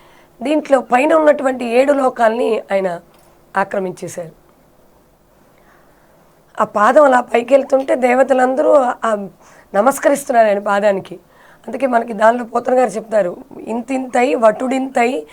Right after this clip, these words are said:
అనేటువంటి శ్లోకం చక్కగా అందంగా రాశారు ఆయన. ఆ వటుడు అలా పెరిగిపోతూ పెరిగిపోతూ పెద్ద ఆకారాన్ని చేస్తున్నాడు. అందరూ వింతగా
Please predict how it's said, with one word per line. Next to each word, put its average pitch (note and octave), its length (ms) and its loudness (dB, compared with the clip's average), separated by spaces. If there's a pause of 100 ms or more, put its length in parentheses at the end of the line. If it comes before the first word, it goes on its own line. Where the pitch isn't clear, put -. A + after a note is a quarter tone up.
(240)
అనేటువంటి A3+ 460 -2
శ్లోకం A#3+ 560 0
చక్కగా B3+ 520 0
అందంగా B3 400 -2
రాశారు G#3 320 -2
ఆయన. D#3+ 140 -6 (800)
ఆ A3+ 60 2
వటుడు A3+ 400 2
అలా A#3+ 320 4
పెరిగిపోతూ B3+ 640 -4
పెరిగిపోతూ B3+ 560 -2
పెద్ద A#3 380 -8
ఆకారాన్ని B3 560 2
చేస్తున్నాడు. G#3+ 540 -6 (440)
అందరూ B3 420 0
వింతగా B3 420 0